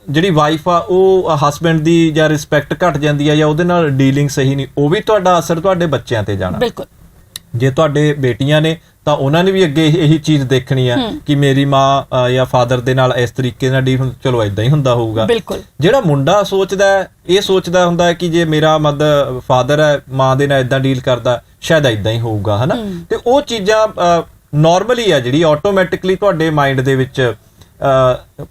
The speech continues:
Speaker 1: ਚਲੀਆਂ ਜਾਂਦੀਆਂ। ਇਹ ਕਹਿੰਦੇ
Speaker 2: ਹੂੰ।
Speaker 1: ਇੱਕ, ਕਹਿੰਦੇ ਵੀ ਇੱਕ ਐਕਟਿਵ ਮਾਈਂਡ ਹੁੰਦਾ, ਇੱਕ ਪੈਸਿਵ ਮਾਈਂਡ ਹੁੰਦਾ।
Speaker 2: ਬਿਲਕੁਲ।
Speaker 1: ਹੁਣ ਇਹਦੀ ਉਦਾਹਰਣ ਮੈਂ ਇਸ ਤਰੀਕੇ ਨਾਲ ਦਿੰਨਾ ਕਿ, ਅਹ, ਜਦੋਂ ਆਪਾਂ ਨਵੀਂ-ਨਵੀਂ ਗੱਡੀ ਸਿੱਖਦੇ ਹਾਂ ਜਾਂ ਕੋਈ ਬਾਈਕ ਸਿੱਖਦੇ ਹਾਂ, ਠੀਕ ਹੈ, ਉਦੋਂ ਆਪਾਂ ਨੂੰ ਬੜਾ ਔਖਾ ਲੱਗਦਾ ਹੁੰਦਾ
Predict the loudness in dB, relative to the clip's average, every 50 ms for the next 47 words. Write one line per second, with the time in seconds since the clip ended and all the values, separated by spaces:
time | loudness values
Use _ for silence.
0 | _ -8 -2 -2 0 0 0 0 0 2 0 0 -2 -2 -4 -4 -4 -6 -6 -8
1 | -10 -6 -4 -2 0 0 -2 -2 -2 -2 -2 -2 0 0 0 0 -2 -2 -10 -12
2 | -6 -4 -2 -2 -2 -4 -4 -6 -6 -4 -2 0 0 0 0 -2 -2 0 0 0
3 | 2 2 2 2 2 2 0 0 2 2 0 0 0 -4 -2 0 0 0 0 0
4 | -2 -2 0 0 -2 -2 -2 -4 -6 -6 -4 -2 -2 -4 -4 -4 -8 -10 -10 -12
5 | _ _ _ -20 -20 -20 -20 -20 -20 -20 -20 -20 -20 -10 -4 -2 0 2 0 0
6 | 0 0 0 2 2 2 0 0 -2 0 0 2 2 2 2 0 0 0 0 -2
7 | -2 -4 -2 -2 -2 -2 0 0 0 0 0 2 0 0 0 0 0 -2 -2 -2
8 | -2 0 0 -2 -4 -2 0 0 2 2 2 2 0 2 2 2 0 2 0 0
9 | 0 0 0 0 0 0 0 0 0 0 0 0 0 0 2 0 0 0 -2 -4
10 | -2 -2 -2 0 0 0 2 2 0 0 0 -2 -2 0 0 0 0 -2 -4 -6
11 | -8 -8 -8 -6 -4 -6 -4 -2 -2 -4 -4 -6 -8 -14 -20 -20 _ _ _ -20
12 | _ _ -4 -4 -2 0 0 0 0 0 -2 -4 -2 0 0 2 0 0 0 0
13 | -2 -2 0 0 2 2 2 0 0 -2 -2 -2 0 0 0 0 -2 -2 -2 -2
14 | 0 0 0 0 -2